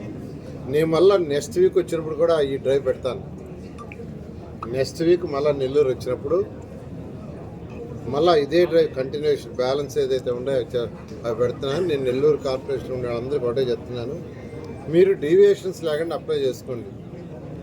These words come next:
as per rules. మీకు నిమిషాల్లో ప్లాన్ అప్రూవల్ వస్తుంది. మీరు కట్టుకోండి. మీకు ఎవరైనా ఇబ్బంది పెడుతున్నా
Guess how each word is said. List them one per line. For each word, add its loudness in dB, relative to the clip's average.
as -4
per 0
rules. 0
మీకు 0
నిమిషాల్లో 4
ప్లాన్ -2
అప్రూవల్ 0
వస్తుంది. -2
మీరు 2
కట్టుకోండి. 2
మీకు 2
ఎవరైనా 4
ఇబ్బంది 6
పెడుతున్నా 2